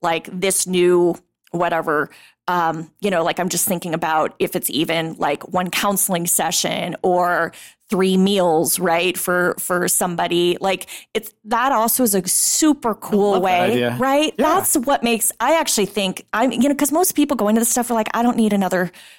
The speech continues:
Speaker 1: package I'm not gonna use or I'm gonna forget <laughs> about," right? I'm gonna bid on it.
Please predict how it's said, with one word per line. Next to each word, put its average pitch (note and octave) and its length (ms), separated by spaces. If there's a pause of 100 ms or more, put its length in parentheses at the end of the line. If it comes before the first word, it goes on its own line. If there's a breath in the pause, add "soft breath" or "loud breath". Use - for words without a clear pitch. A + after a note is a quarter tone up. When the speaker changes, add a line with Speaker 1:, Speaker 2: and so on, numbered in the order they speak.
(140 loud breath)
Speaker 1:
package F#3 380
I'm F3+ 100
not E3+ 180
gonna F3+ 120
use F3 440
or F3 100
I'm F3+ 80
gonna F#3 160
forget A3 320
<laughs> A#3 80
about," G#3+ 360
right? B3 380 (220 loud breath)
I'm C#4 100
gonna C#4+ 140
bid A#3+ 120
on A3 140
it. A3 220